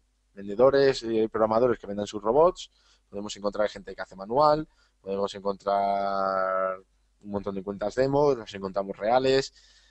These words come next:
eh, gente especialista en un solo par, gente con un montón de sistemas. Ahí la verdad es que hay una, <laughs> una comunidad muy nutrida. Además hay gente que, bueno,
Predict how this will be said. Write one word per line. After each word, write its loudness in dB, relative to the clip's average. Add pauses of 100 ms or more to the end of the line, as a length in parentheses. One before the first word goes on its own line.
(160)
eh, -6 (300)
gente -8
especialista -4
en -4
un -6
solo -8
par, 4
gente -8
con -8
un -8
montón -8
de -12
sistemas. -2 (640)
Ahí -2
la 2
verdad -2
es -20
que -2 (420)
hay -6
una, -6
<laughs> -2 (280)
una 2
comunidad 2
muy 0
nutrida. -4
Además -8
hay -4
gente -8
que, -6
bueno, -10